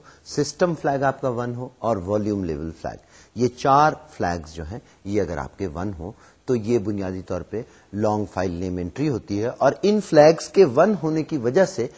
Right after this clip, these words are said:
اگر آپ نارمل ڈائریکٹری کریں، یعنی ڈاس اگر، آ، سے کوئی ایسا ڈاس کا ورژن لگا ہوا ہو جو کہ لانگ فائل نیم کو نہیں سمجھتا، تو آٹومیٹکلی ان کی وجہ سے یہ ڈراپ ہو جاتی ہیں بیچ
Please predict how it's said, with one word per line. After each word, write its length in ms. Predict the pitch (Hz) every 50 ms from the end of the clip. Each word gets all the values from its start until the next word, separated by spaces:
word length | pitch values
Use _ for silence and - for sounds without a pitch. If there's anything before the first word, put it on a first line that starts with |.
| - - - - -
اگر 220 | 127 135 156 147
آپ 260 | 143 135 131 - -
نارمل 560 | 107 104 110 120 139 160 180 220 226 214 156 120
ڈائریکٹری 500 | 120 110 95 98 92 - - 104 98 85
کریں، 260 | - 92 85 92 101
یعنی 200 | 104 107 110 101
ڈاس 380 | 87 104 101 101 110 - -
اگر، 240 | 113 92 107 101 101 95 - - - - _ -
آ، 200 | 92 95 98 92
سے 320 | - - - 117 107 104
کوئی 200 | - - 120 107 -
ایسا 480 | - 127 135 - - - 165 160 143 131 - - - -
ڈاس 320 | 98 90 110 107 110 -
کا 100 | - 113
ورژن 300 | 90 90 90 90 110 95
لگا 280 | 90 90 87 92 101 101
ہوا 200 | 95 87 85 85
ہو 120 | 90 104
جو 160 | 113 104 95
کہ 140 | 87 - 101
لانگ 200 | 92 92 90 92 90
فائل 160 | - 104 101 101
نیم 200 | 101 107 110 104
کو 120 | - 123
نہیں 300 | 127 123 127 147 190 202
سمجھتا، 460 | 190 - 113 92 87 - - 95 95 - - - - - - - -
تو 180 | - - -
آٹومیٹکلی 800 | 156 165 190 185 175 160 165 165 - 233 - 240 208 151 113 113 131 - - - _ _ -
ان 200 | 151 190 185 175
کی 180 | - - 180 180
وجہ 280 | 147 135 117 127 120
سے 280 | 107 - - 117 131 120 90
یہ 140 | 113 127 123
ڈراپ 280 | 104 90 110 107 104 - -
ہو 60 | 87
جاتی 280 | 82 78 78 - - 87
ہیں 100 | 82 76
بیچ 140 | 76 80